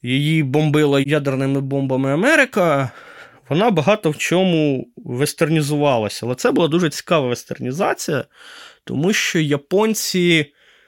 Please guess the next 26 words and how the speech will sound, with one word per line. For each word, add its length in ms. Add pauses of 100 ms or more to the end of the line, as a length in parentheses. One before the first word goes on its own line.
(120)
вони 320
вміли 480
збирати 580
якісь 300
європейські 600
сенси, 640 (180)
але 240
при 180
цьому 320
грамотно 500
їх 220
переробляти 920
на 140
свій 280
японський 540
лад. 320 (440)
І 80
кіберпанк 680
придумують 560
не 100
японці. 560
Кіберпанк 560
виникає, 440
власне, 400
в 40
Канаді, 520